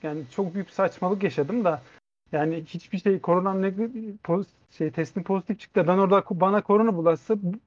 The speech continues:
bok yoluna gitti niyazi olacak direkt yani. Hiçbir şekilde önlem yok orada. Ama şöyle de bir şey var, ilginç yani. Kapalı ortama girdim. Sıra bekledim. İçeride muayeneye gittim doktora.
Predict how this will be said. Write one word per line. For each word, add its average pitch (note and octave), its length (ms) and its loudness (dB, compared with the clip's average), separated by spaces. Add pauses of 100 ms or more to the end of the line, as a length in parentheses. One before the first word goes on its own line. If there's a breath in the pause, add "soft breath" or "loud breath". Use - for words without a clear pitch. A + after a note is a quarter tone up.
bok G3+ 280 0
yoluna G3 240 -2
gitti G3 340 -6
niyazi G3+ 340 0
olacak D3 360 -2
direkt C3 260 -8
yani. D3 220 -14 (1900)
Hiçbir F#3+ 380 -2
şekilde G#3+ 440 2
önlem G#3 400 2
yok A#3+ 200 0
orada. F3+ 340 0 (300)
Ama B3+ 300 4
şöyle C#4 320 2
de F3+ 100 0
bir C#3+ 40 -8
şey D#3 220 0
var, D3+ 160 0
ilginç F3 380 -4
yani. D3 300 -8 (160)
Kapalı F#3+ 380 2
ortama G#3+ 340 2
girdim. A3+ 440 -2 (720)
Sıra F3 300 -2
bekledim. F#3+ 540 -6 (400 soft breath)
İçeride E3+ 600 2 (240)
muayeneye F3 560 0
gittim F3 500 -8
doktora. E3+ 600 0